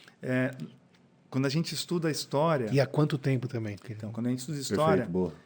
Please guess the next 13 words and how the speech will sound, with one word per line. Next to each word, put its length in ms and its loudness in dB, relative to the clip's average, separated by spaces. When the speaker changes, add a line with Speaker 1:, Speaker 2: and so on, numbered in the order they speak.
Speaker 1:
dizem 600 2
aí 260 4
que 140 -8
tem 160 0
relatos 500 0
de 80 -6
mais 260 0
de 120 -6
cinco 340 -4
mil 240 -2
anos. 500 -12
Documentos 840 -2
que 140 -8